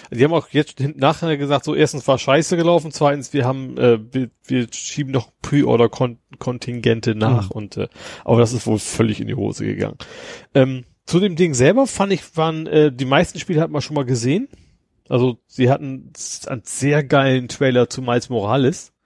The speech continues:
Speaker 2: Mhm.
Speaker 1: der richtig gut aussah mit Raytracing und auch diese ganzen, also diese, diese, das war irgendwie im Winter und diese Atemluft, die, das sah richtig, richtig gut aus.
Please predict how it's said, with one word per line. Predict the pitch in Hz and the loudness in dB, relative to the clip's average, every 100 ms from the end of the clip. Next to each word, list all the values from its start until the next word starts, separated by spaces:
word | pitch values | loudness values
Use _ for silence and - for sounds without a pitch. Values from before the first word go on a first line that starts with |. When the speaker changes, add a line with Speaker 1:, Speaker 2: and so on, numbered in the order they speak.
| _ _ _ _ | _ _ _ _
Speaker 2:
Mhm. | 160 147 151 | 2 2 2
Speaker 1:
der | 127 110 | 2 4
richtig | 139 151 - 117 | 4 2 0 -4
gut | - 120 | -4 -4
aussah | 62 117 - 123 117 | -2 -2 0 0 2
mit | 117 _ _ 113 | -2 _ _ -2
Raytracing | 123 127 - 135 120 131 | 2 2 2 2 2 0
und | 123 | -2
auch | 131 120 | -6 -6
diese | - 123 113 | -6 -6 -2
ganzen, | 131 - 131 117 _ - _ 123 - - | -4 -4 -14 -14 _ -20 _ _ -20 -10
also | - 117 | 0 0
diese, | 113 117 107 | 0 -4 -6
diese, | 110 120 110 _ - | -2 -2 -2 _ -6
das | 117 - | -4 0
war | 131 | 0
irgendwie | 123 | 2
im | 127 107 | -2 0
Winter | 110 170 | 2 2
und | 131 | 0
diese | 110 120 | 0 2
Atemluft, | 131 - 135 120 117 - | 2 2 0 0 0 -2
die, | 120 | -6
das | 120 | -4
sah | 117 | -2
richtig, | 110 113 - 101 - | -2 -4 -10 -14 -8
richtig | - - - - | -8 -8 -12 -16
gut | 110 107 | -14 -6
aus. | 110 113 | -2 -2